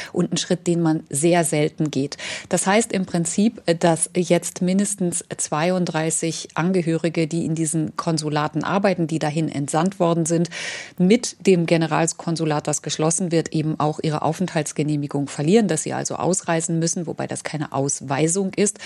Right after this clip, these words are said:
Und das heißt natürlich, dass alle die, die irgendwas in irgendeinem Generalkonsulat zu beschicken haben, sei es Papiere zu holen,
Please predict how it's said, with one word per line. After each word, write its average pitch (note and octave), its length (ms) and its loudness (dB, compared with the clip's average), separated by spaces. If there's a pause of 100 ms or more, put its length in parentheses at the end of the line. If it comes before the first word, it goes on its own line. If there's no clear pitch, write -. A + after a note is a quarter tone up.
(260)
Und F#3+ 180 0
das F3 200 0
heißt F#3 260 0
natürlich, G#3 440 0
dass - 180 -4
alle E3 260 0
die, A3+ 320 4
die E3 200 -4
irgendwas F3 520 0
in E3 180 -4
irgendeinem E3 520 -2
Generalkonsulat D#3 920 -2
zu D3+ 140 -4
beschicken F#3 440 -2
haben, D3+ 280 -2
sei D3 160 -4
es - 140 -4
Papiere F3+ 440 -2
zu E3 180 -4
holen, D#3 200 2